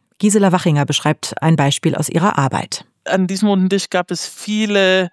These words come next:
Speaker 2: Verbände von Bürgerinnen und Bürgern, die sich auch um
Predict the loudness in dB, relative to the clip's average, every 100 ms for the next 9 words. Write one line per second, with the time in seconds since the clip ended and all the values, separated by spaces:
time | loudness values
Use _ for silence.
0 | _ -6 -6 0 2 4 4 2 0 -2
1 | -2 -2 0 0 0 -2 -4 0 0 2
2 | 2 2 2 0 -10 -20 -20 _ -6 -4
3 | -4 -2 -2 -2 -2 -2 -2